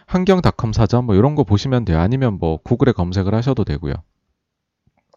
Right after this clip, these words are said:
이제 요런 사례들 한번 보시면서 이렇게 검색해 보시면은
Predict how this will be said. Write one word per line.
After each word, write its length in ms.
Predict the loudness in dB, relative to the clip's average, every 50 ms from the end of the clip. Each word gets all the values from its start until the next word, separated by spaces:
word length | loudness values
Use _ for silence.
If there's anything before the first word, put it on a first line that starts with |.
| _ _ _ _ _ _ _ -20 _ _ _ -20 -20 -20 -20 -20 _ _ _ _ _ -10
이제 300 | -6 0 2 4 4 2 0 _ _ _ 0
요런 160 | 0 2 2
사례들 400 | 2 2 2 4 2 2 2 2 2
한번 220 | 0 0 -2 -2
보시면서 600 | 0 -2 -2 0 0 -2 0 -2 -2 0 -2 -2
이렇게 200 | -2 -2 -4 -6
검색해 460 | -4 -4 -4 -2 -4 -4 0 0 0
보시면은 640 | 0 0 -2 -2 -2 -4 -2 0 0 -2 -2 -4 -8